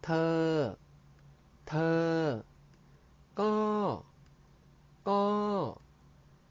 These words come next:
ด้วย ด้วย 나, 나, 음, 오케이,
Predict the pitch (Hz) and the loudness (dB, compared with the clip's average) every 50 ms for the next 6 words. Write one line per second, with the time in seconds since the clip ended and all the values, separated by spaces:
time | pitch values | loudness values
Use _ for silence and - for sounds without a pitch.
0 | - - 127 131 170 185 196 202 208 208 208 208 202 190 156 107 - - - - | -12 -8 -6 -2 0 2 4 4 4 4 4 4 4 2 0 -2 -4 -8 -16 -20
1 | - - - - - - - - - - - - - - - 127 135 170 190 202 | -20 -20 -20 -20 -20 -20 -20 -20 -20 -20 -20 -20 -18 -12 -8 -4 -2 0 2 4
2 | 202 208 208 208 208 202 190 156 113 - - - - - - - - - - - | 4 4 4 2 2 2 0 -2 -2 -4 -8 -14 -20 -20 -20 -20 -20 -20 -20 -20
3 | - - - - - - - - 156 156 160 175 208 247 - - - - - - | -20 -20 -20 -20 -18 -12 -6 -2 0 2 2 2 0 -2 -6 -14 -20 -20 -20 -20
4 | - - - - - - - - - - - - - - - - - - 139 151 | -20 -20 -20 -20 -20 -20 -20 -20 -20 -20 -20 -20 -20 -20 -20 -16 -8 -4 0 0
5 | 156 160 180 214 247 - - - - - - - - - - - - - - - | 2 2 0 -2 -4 -8 -18 -20 -20 -20 -20 -20 -20 -20 -20 -20 -20 -20 -20 -20
6 | - - - - - - 165 170 175 175 175 175 175 175 180 180 170 156 104 - | -20 -20 -20 -14 -8 -4 -4 -2 0 0 0 0 0 0 0 0 -2 -2 -4 -6
7 | - - - _ _ - - - - - - - - - - - - 160 170 175 | -10 -18 -20 _ _ -20 -20 -20 -20 -20 -20 -20 -20 -20 -8 -2 -2 0 0 -2
8 | - - - 165 165 165 165 170 175 175 175 170 151 113 | -4 -6 -6 -4 -2 -2 0 0 0 0 0 -2 -2 -4